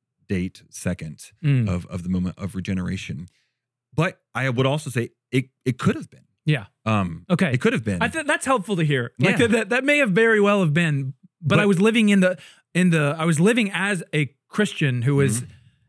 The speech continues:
Speaker 2: uh, functionally apostatized
Speaker 1: Mm-hmm.
Speaker 2: before that.
Speaker 1: Right.
Speaker 2: Yeah.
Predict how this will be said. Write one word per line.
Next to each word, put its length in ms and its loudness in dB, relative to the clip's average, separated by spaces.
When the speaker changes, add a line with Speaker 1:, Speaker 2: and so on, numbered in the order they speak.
Speaker 2:
uh, 300 -2
functionally 520 -2
apostatized 1000 -4
Speaker 1:
Mm-hmm. 220 2
Speaker 2:
before 320 -2
that. 200 -8
Speaker 1:
Right. 200 -2
Speaker 2:
Yeah. 140 -4